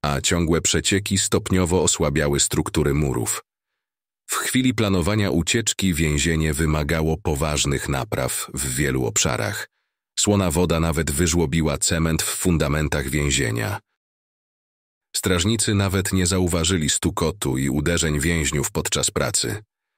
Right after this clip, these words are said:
Było to możliwe dzięki reformom więziennym z lat sześćdziesiątych, które pozwoliły więźniom na godzinę muzyki.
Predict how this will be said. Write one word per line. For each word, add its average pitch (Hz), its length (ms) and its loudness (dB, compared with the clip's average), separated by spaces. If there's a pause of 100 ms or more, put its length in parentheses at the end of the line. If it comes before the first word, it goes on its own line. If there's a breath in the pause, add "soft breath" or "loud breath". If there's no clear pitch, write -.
(300)
Było 110 240 2
to 107 140 2
możliwe 95 500 2
dzięki 87 400 2
reformom 85 600 2
więziennym 80 680 2
z 67 80 0
lat 78 220 0
sześćdziesiątych, 76 1000 0 (300 soft breath)
które 90 260 0
pozwoliły 82 580 2
więźniom 80 520 0
na 76 120 0
godzinę 73 420 0
muzyki. 64 600 -4